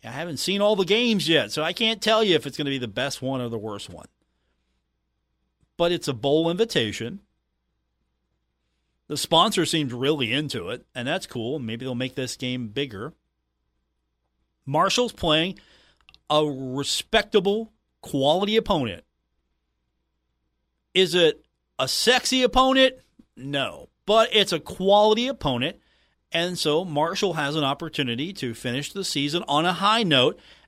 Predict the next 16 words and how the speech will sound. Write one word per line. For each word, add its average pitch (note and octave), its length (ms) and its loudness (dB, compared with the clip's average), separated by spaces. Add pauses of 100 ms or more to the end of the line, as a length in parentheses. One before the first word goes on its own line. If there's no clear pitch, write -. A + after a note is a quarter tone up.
(120)
And G#3 120 0
the A#3+ 120 2
other D#4 180 0
thing D#3+ 220 0
is D3+ 180 0
the C#3+ 120 -6
Herd's A3+ 380 -6
getting D#3+ 220 -2
the D3+ 180 -4
opportunity D3 880 -4 (360)
to C3 80 -12
get D3 160 -4
more D#3+ 280 2
reps, C#3+ 500 0
more C#3 220 -2
practice. D#3+ 680 -2